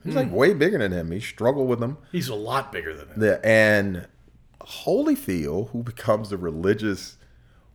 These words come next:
Speaker 1: was much more of a street thug as a kid than Mike Tyson. And constantly, they fought on the Olympic teams together.
Speaker 2: Mm.
Speaker 1: And Holyfield was the bully who beat up Tyson.
Speaker 2: Wow.
Speaker 1: And then he became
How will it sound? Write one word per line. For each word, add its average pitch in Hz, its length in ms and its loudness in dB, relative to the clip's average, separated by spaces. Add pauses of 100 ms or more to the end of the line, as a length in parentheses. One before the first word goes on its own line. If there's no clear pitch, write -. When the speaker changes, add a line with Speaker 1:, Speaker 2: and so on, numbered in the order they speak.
(200)
Speaker 1:
was 107 300 -6
much 101 480 -2
more 123 180 2
of 87 80 -4
a 92 100 -4
street 139 480 -2
thug 85 440 -2 (180)
as 92 160 -6
a 85 80 -2
kid 123 540 2
than 90 140 -2
Mike 90 280 -2
Tyson. 117 500 0 (640)
And - 340 -4
constantly, 92 1200 -4 (180)
they 120 240 2
fought 98 320 0
on 107 140 0
the 117 80 0
Olympic 131 340 2
teams 95 300 -4
together. 82 340 -6 (140)
Speaker 2:
Mm. 110 160 -8
Speaker 1:
And 101 100 -2
Holyfield 120 480 2
was 117 160 0
the 107 100 0
bully 113 440 4
who 117 180 0 (160)
beat 107 180 2
up 107 200 2
Tyson. 180 560 -2
Speaker 2:
Wow. 101 320 -8 (120)
Speaker 1:
And 104 220 2
then 117 180 4
he 113 160 0
became 95 960 -4